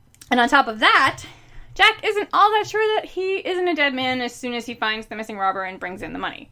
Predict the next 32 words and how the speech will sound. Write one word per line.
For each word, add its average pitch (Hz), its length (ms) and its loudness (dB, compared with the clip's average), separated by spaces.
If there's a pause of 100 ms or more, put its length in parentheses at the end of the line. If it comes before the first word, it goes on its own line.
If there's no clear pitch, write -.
(340)
'cause 202 220 -6
the 202 120 -12
guy 185 200 2
that 180 340 -2
he 185 260 -12
inadvertently 277 440 -4
screwed 208 260 -8
over 170 280 -6 (580)
is 208 300 -2
notoriously 254 1000 0
hard 196 320 4
on 175 140 -6
people. - 440 -16
So - 220 -14
he 196 160 -8
can't 220 180 -4
believe 185 200 -2
that 165 140 -6
he's 175 120 -14
just 180 140 -10
gonna 165 180 -6
let - 120 -4
him 170 160 -4
walk 165 240 -4
away 143 260 -6
once - 180 -12
he - 60 -16
comes 175 200 -6
out 170 120 -2
of 180 60 -8
hiding 156 360 -4
and 147 160 -10